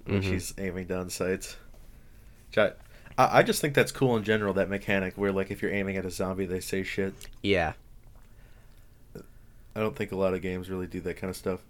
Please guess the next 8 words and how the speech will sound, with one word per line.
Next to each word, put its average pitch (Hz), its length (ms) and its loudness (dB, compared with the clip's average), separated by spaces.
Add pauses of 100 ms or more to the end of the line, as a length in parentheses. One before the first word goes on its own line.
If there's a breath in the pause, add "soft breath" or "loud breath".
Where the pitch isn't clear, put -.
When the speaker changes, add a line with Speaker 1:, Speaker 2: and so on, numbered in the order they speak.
(160)
Speaker 2:
Mm-hmm. 95 260 -4 (2000 soft breath)
Speaker 1:
But, 95 200 2
um, 85 400 -4 (160)
yeah. 92 320 0 (180)
Uh, 98 340 4 (1400 soft breath)
I 110 100 4
liked, 143 320 6
uh, 120 480 8